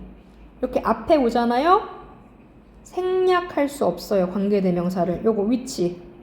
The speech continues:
얘 생략하시면 틀려요. in which라고 쓰셔야지 in 쓰시면 틀립니다.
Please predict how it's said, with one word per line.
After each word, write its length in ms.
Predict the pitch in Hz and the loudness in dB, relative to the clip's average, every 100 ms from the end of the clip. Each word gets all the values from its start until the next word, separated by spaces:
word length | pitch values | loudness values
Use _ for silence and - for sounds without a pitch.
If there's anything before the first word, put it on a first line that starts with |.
| - | 0
얘 120 | 233 | 2
생략하시면 760 | 254 349 359 359 330 285 277 262 | 2 0 0 2 0 0 -2 0
틀려요. 440 | - 381 277 170 - - - - - - - - - - - | 4 6 4 0 -6 -16 -20 -20 -20 -20 -20 -20 -20 -12 0
in 380 | 311 381 381 226 | 4 4 4 2
which라고 540 | 254 - 359 330 285 | 0 -2 0 0 0
쓰셔야지 840 | 277 277 269 240 233 349 233 - - | -2 -2 0 0 0 0 0 -4 0
in 280 | 403 415 370 | 2 2 0
쓰시면 680 | 269 262 262 359 440 - | -6 -4 -2 0 0 -4
틀립니다. 920 | - 359 349 247 185 180 285 359 - | -6 -2 -2 0 2 4 4 2 -8